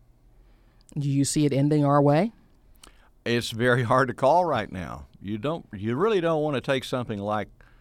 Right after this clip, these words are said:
Speaker 2: a fight over water to the U S Supreme Court.
Speaker 1: That's a pretty essential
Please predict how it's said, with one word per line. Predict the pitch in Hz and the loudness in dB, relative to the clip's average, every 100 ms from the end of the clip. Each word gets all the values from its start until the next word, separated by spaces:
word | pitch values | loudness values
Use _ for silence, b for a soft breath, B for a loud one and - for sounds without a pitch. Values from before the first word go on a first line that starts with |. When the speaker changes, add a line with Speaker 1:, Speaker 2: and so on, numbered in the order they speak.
| b | b
Speaker 2:
a | - | -14
fight | - 131 131 | 0 2 2
over | 120 104 | 0 0
water | 98 107 117 98 | -2 -2 -2 -4
to | 101 | -6
the | 90 | -8
U | 92 101 | -6 -6
S | 90 | -6
Supreme | - 92 101 87 | -8 -10 -8 -8
Court. | - 90 71 - - | -10 -10 -10 -14 -10
Speaker 1:
That's | 156 185 - | -4 -4 -4
a | |
pretty | 208 208 165 | -2 0 2
essential | 131 202 180 170 135 123 | 0 0 0 2 2 0